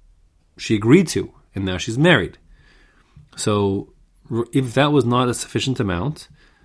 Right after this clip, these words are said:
v'kas v'lo b'mea o b'chamishim zuz, if they just gave her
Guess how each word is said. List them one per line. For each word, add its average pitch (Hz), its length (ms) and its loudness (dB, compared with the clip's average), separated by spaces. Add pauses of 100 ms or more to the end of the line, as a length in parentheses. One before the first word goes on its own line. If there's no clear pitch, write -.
(500)
v'kas 151 380 2
v'lo 131 280 2
b'mea 110 600 2 (200)
o 113 80 -2
b'chamishim 107 560 -2
zuz, 90 320 -6
if - 80 -8
they 113 80 -2
just - 300 -4
gave 107 220 -4
her 98 260 -4